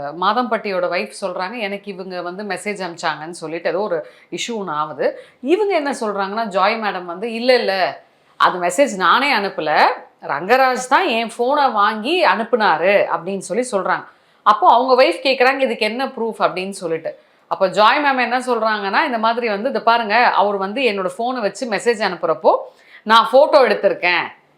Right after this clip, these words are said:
அப்படின்னு சொல்லி சொல்றாங்க. எனக்கு என்னன்னா, இப்போ ஒரு husband and wife-ஆ நம்ம பழகுறோம் அப்படின்றப்போ எல்லா சமயத்திலுமே கேமரா வச்சுக்கிட்டேவா திரியிறது?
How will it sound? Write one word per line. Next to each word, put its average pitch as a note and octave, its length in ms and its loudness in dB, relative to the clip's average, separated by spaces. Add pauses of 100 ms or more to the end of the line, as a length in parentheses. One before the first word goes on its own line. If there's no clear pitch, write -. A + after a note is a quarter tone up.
(280)
அப்படின்னு B3 300 2
சொல்லி B3 320 -4
சொல்றாங்க. F#3+ 420 -2
எனக்கு D#4 340 -2
என்னன்னா, F4 500 -4
இப்போ B3 240 -4
ஒரு A#3 160 2
husband G3+ 360 -2
and C#4+ 120 -8
wife-ஆ G3+ 280 -2
நம்ம G#3 260 -2
பழகுறோம் F3 520 -2
அப்படின்றப்போ E3+ 640 -4 (380)
எல்லா F#4 680 4
சமயத்திலுமே E4 640 2
கேமரா D4 380 4
வச்சுக்கிட்டேவா D4 580 2
திரியிறது? C#4 540 -2